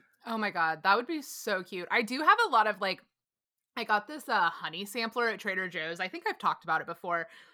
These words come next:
And it has these, like, adorable little, like, glass containers that the honey came in, and I feel like they would be perfect for that. But I do have some just, like,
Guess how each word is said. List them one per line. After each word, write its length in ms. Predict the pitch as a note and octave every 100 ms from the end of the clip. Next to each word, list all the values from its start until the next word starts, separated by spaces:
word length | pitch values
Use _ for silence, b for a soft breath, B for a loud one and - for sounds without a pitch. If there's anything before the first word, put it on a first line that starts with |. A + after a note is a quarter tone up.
| b
And 100 | A#3
it 60 | A#3
has 280 | A#3 A3+ A3
these, 220 | B3+ A3+
like, 240 | A3 F#3+ -
adorable 680 | G#3+ F3+ F#3 F3+ F3+ F#3+ F3+
little, 220 | F3 F3
like, 240 | F3 E3 -
glass 440 | F3+ E3 E3+ -
containers 800 | A#3 G#3 F#3 E3+ E3 F#3 G#3+ G#3+
that 140 | A3
the 120 | G#3+ G3
honey 260 | E3+ F3
came 260 | G3 G#3+ A3
in, 200 | A3 A3+
and 160 | G#3+
I 80 | G3+
feel 180 | G3 F#3+
like 180 | F#3+ F3
they 100 | F#3+
would 100 | F3+
be 200 | F3 E3
perfect 440 | - F#3+ F3+ F3 -
for 160 | E3
that. 320 | D3+ - F#2+ - _ _ _ -
But 80 | D4
I 80 | D#4+
do 100 | G4 C5
have 100 | B4
some 160 | - C4+
just, 180 | B3 A#3+
like, 220 | G#3+ F3